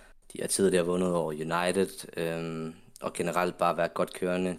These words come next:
De scorer mange mål, har en rimelig flydende offensiv, og samtidig så står de godt defensivt. Øhm, så jeg tror ikke, man kan forvente, at vi bare går ud og kører dem over. Øhm, specielt ikke med, med henblik på, at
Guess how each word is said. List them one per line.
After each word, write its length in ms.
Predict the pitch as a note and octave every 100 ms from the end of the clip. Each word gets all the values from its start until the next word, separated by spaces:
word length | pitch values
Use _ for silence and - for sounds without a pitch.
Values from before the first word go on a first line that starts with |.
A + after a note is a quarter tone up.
| -
De 220 | F2 D#2+
scorer 320 | - - F2+
mange 300 | F2 F2 F#2+
mål, 220 | F#2+ F#2
har 180 | E2+ F2+
en 240 | E2+ E2+ E2
rimelig 240 | F#2 F#2 F2+
flydende 360 | F#2+ G2 F#2+
offensiv, 680 | - G#2+ A2+ - G#2+ G2 - - - - - - - - - - - -
og 100 | -
samtidig 440 | - F2+ F#2 - E2+
så 100 | F2
står 200 | F#2+ F2
de 100 | F2
godt 260 | F2 -
defensivt. 720 | F2 F2+ F2+ - - D#2+ - - -
Øhm, 540 | - E2 E2 - - - - -
så 360 | - - E2+ D#2+ -
jeg 120 | -
tror 180 | - F#2+
ikke, 140 | F#2+ G#2
man 100 | F#2+
kan 100 | F2
forvente, 460 | F#2 F#2+ F#2+ -
at 180 | - -
vi 80 | F#2+
bare 340 | - F2+ F2+ - - _ -
går 120 | - F#2+
ud 100 | F#2
og 140 | F2
kører 200 | - E2
dem 140 | F2+
over. 420 | - F2+ F2 E2 E2+ -
Øhm, 460 | E2+ E2 E2 D#2+ D#2+ - - - -
specielt 400 | - - - F2
ikke 160 | E2+ -
med, 280 | E2+ E2+ - - - -
med 100 | F2
henblik 320 | F2 F2 E2+
på, 280 | - F#2 E2+
at 200 | - F2